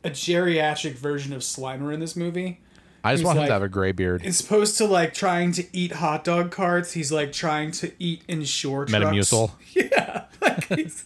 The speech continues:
Speaker 1: like, running after Metamucil and Ensure.
Speaker 2: Yeah, he's just
Speaker 1: He's
Speaker 2: eating
Speaker 1: not,
Speaker 2: Mylanta.
Speaker 1: he's not inside of a hotel buffet. He's,
Speaker 2: Just
Speaker 1: uh, he's
Speaker 2: chugging
Speaker 1: in the
Speaker 2: Pepto-Bismol.
Speaker 1: laxatives and antacid section of a
Speaker 2: <laughs>
Speaker 1: C V S. Like,
Speaker 2: He's like,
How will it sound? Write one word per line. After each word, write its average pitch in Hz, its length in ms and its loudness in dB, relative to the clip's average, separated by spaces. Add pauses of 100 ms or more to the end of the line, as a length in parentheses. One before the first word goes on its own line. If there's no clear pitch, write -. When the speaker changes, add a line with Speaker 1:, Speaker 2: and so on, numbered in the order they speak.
Speaker 1:
like, 277 380 2
running 208 400 2
after 190 260 0
Metamucil 180 640 2
and 175 100 2
Ensure. 147 680 -4 (200)
Speaker 2:
Yeah, 196 440 0
he's 113 100 -4
just 117 140 0
Speaker 1:
He's 196 100 -2
Speaker 2:
eating 123 160 4
Speaker 1:
not, 110 100 4
Speaker 2:
Mylanta. 98 600 2
Speaker 1:
he's 226 180 0
not 226 180 4
inside 202 360 2
of 180 60 0
a 170 100 2
hotel 170 400 2
buffet. 151 580 0 (220)
He's, 185 280 0
Speaker 2:
Just - 200 -2
Speaker 1:
uh, 208 160 4
he's - 180 0
Speaker 2:
chugging 113 220 4
Speaker 1:
in - 60 2
the - 100 4
Speaker 2:
Pepto-Bismol. 165 100 4
Speaker 1:
laxatives 185 840 2
and 170 160 0
antacid 170 640 0
section 175 500 0
of 165 220 0
a 156 60 2
Speaker 2:
<laughs> - 0 -
Speaker 1:
C 175 240 0
V 160 200 0
S. - 500 -4 (160)
Like, 208 460 0
Speaker 2:
He's 240 160 2
like, 117 160 -4